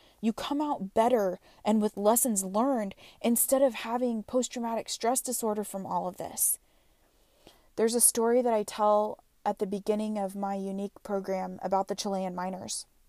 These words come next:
If you guys remember several years back, there were thirty-three Chilean miners that were trapped under, um, about, like, a half a mile under, um, this mine that caved in. And when they got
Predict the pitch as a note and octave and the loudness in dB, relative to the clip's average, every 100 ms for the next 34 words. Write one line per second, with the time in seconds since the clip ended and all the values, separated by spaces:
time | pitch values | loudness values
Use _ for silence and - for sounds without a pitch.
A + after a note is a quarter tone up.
0 | _ _ _ _ - - A3 G#3 G3+ G3+ | _ _ _ _ -20 -10 0 0 0 -2
1 | G3 G3 G3 G3+ G3 G3 G3 G3 G#3 G3+ | -6 -6 -2 -2 -2 -6 -6 -4 -2 -2
2 | - - - - - - - G#3 G#3 - | -4 -16 -20 -20 -20 -14 0 2 2 0
3 | G#3+ A3 - G#3 G3 A3 G3 F#3+ F#3+ G3+ | -2 -2 -2 -4 -2 -2 -2 -2 -4 -2
4 | A3+ G3+ G3 - - - - G3+ F#3+ G3 | -2 -2 -6 -10 -20 -12 4 6 6 2
5 | G3 F#3+ F#3 G3 _ _ _ _ _ _ | 2 2 0 -4 _ _ _ _ _ _
6 | - - A#3 G3+ - - - _ _ _ | -10 2 8 8 6 -10 -16 _ _ _
7 | _ - G#3 G#3+ G#3 G3 F#3+ - G3 F#3+ | _ -2 2 4 2 2 -2 -6 -6 -6
8 | F#3 F#3+ F#3+ - - G3 F#3+ - G3 A3 | -4 0 0 0 -4 -4 -2 -2 -2 -2
9 | G3+ G3 G3 - F#3+ F#3 F#3 F#3+ _ _ | -2 0 0 -2 -2 -2 -2 -4 _ _
10 | _ _ - G3 F#3+ - - G3 - G3 | _ _ -10 -8 -6 -8 -4 -2 0 0
11 | G3 G3 F#3+ F#3 F#3 - G#3 F#3+ F#3 G3 | -2 -2 -4 -6 -8 -8 -6 -6 -4 -8
12 | - G#3+ _ _ _ _ _ _ _ _ | -8 -14 _ _ _ _ _ _ _ _
13 | - G3+ G3 F#3+ F#3+ F#3+ - _ - G3+ | -2 2 2 2 -2 -6 -12 _ -4 -2
14 | G3+ G3 F#3+ G3+ G3+ G#3 G3+ | 2 0 0 4 6 6 2